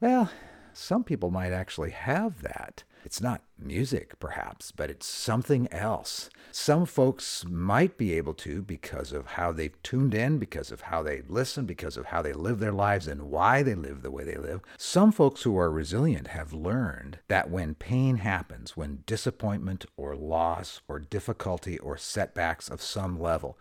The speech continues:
a small, small setback or a great big setback, when those things happen, resilient people have learned to avoid these three traps. And with thanks and credit to Martin Seligman,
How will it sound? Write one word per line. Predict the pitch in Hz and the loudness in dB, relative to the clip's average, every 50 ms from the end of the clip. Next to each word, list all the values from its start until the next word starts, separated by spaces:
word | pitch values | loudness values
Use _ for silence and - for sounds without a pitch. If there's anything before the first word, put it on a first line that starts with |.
| - - - - - | -20 -20 -14 -6 -2
a | 107 101 | -2 0
small, | - - - - 104 92 95 101 104 107 113 98 - - - | 0 -2 -2 0 2 2 4 4 4 4 2 0 -4 -10 -12
small | - - - 85 85 90 98 107 | -10 -8 -4 -2 0 2 2 2
setback | - - - 117 - - - 110 107 110 - _ - | 2 0 0 0 0 0 0 0 0 0 -2 _ -4
or | 92 87 90 | -2 -2 -2
a | - 85 80 - - | -2 -6 -10 -10 -12
great | - 95 92 95 104 113 110 98 76 - | -10 -4 -2 0 0 0 0 -2 -4 -6
big | 113 - 92 80 | -6 -6 -6 -6
setback, | - - - 85 - - - - - - - - - - - | -6 -6 -6 -6 -8 -10 -12 -16 -16 -14 -16 -18 -18 -16 -10
when | - 82 - 95 | -6 -4 -2 0
those | 107 127 123 - | 0 0 0 0
things | - 139 127 120 110 - | 0 2 2 2 2 0
happen, | - - 107 107 117 - - - 69 71 | -2 0 2 2 2 0 -4 -8 -8 -4
resilient | 78 90 87 85 101 113 127 135 135 - | -4 -4 -2 0 0 2 2 0 -2 -2
people | - 127 120 - 120 101 | -4 -4 -2 -2 0 2
have | 101 120 110 95 | 2 2 2 2
learned | 104 87 85 82 73 71 69 71 73 78 92 - _ _ - - - - | 0 -2 -2 0 0 -2 -2 -4 -4 -6 -8 -10 _ _ -20 -20 -20 -8
to | - - 127 123 | -2 2 2 2
avoid | 107 82 80 98 101 95 87 78 76 73 71 69 85 85 85 78 73 71 | 2 2 0 0 2 2 4 4 2 0 -2 -4 -8 -8 -8 -10 -6 0
these | 87 110 123 131 135 127 - - - - | 2 2 4 4 4 2 0 -4 -10 -12
three | - - - 92 98 95 92 95 92 | -10 -4 0 2 4 4 4 2 0
traps. | - - - 85 78 69 - - - - - - - - - - - - - | -2 -4 -2 -2 -2 -2 -2 -8 -12 -14 -14 -14 -16 -20 -20 -20 -10 -2 0
And | 113 117 113 101 | 2 2 2 2
with | 107 110 101 - | 2 2 0 0
thanks | - - - - 120 113 127 143 139 - - | -4 -10 -4 2 4 4 4 4 2 0 -2
and | 98 80 76 | -2 -2 -2
credit | - - - 107 107 117 - - | -2 2 4 6 6 6 4 0
to | - 95 | -2 -2
Martin | 76 76 78 90 107 - - 110 92 90 | 0 2 2 2 2 2 2 -2 -2 -2
Seligman, | - - - 95 80 85 95 104 98 110 113 117 131 123 98 | -2 -2 -2 0 2 2 2 2 2 2 2 2 2 2 0